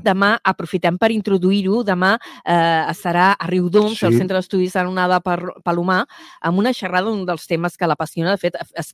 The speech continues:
Speaker 1: publicat algunes obres de divulgació sobre el tema, que és el futur de la humanitat.
Speaker 2: Sí, és, aquesta la vaig publicar fa poc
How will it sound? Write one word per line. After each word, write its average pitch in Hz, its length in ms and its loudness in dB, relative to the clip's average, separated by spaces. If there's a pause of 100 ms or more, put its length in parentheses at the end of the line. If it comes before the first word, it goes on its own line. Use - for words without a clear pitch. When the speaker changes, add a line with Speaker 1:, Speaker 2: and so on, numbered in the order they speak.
(260)
Speaker 1:
publicat 175 380 -2
algunes 180 360 -4
obres 170 260 -2
de 165 80 -2
divulgació 165 440 -8
sobre 165 220 -4
el 156 60 -6
tema, 170 220 -2
que - 340 -14
és 190 40 -2
el 214 80 -2
futur 208 300 0
de 208 80 4
la 226 80 2
humanitat. 160 540 -6
Speaker 2:
Sí, 113 340 0
és, 123 160 -8
aquesta 120 340 -8
la 120 160 -4
vaig 123 200 -2
publicar 127 340 -6
fa 127 140 -4
poc 160 440 -4